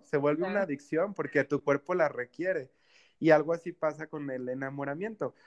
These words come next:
Speaker 1: Aquí lo peligroso o lo que hay que tener mucho en cuenta es que, como en toda adicción, los niveles de tolerancia se van haciendo cada vez más va-, más
Speaker 2: Claro.
Speaker 1: amplios, ¿no?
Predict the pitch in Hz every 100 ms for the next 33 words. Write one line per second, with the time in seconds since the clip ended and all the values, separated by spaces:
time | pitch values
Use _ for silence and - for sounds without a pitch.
0 | - - - 151 151 165 185 - 180 156
1 | 156 156 156 156 160 - 135 135 135 -
2 | 139 156 165 156 151 156 156 160 156 143
3 | 143 147 147 143 - - _ - 156 147
4 | 147 165 175 185 180 165 156 - 156 147
5 | 147 147 143 147 175 160 135 131 139 139
6 | 180 165 139 139 147 156 147 143 143 135
7 | 135 139 131 131 139 190 185 180 160 180
8 | 131 123 135